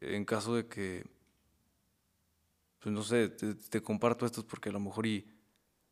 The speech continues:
em, eres mi compa en Facebook o me sigues en Instagram, entonces tienes alguna idea de quién soy,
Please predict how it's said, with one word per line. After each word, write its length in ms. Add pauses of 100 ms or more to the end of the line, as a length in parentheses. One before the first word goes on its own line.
(420)
em, 560 (600)
eres 180
mi 140
compa 240
en 100
Facebook 380
o 240
me 220
sigues 300
en 80
Instagram, 460 (600)
entonces 300
tienes 220
alguna 260
idea 120
de 100
quién 200
soy, 320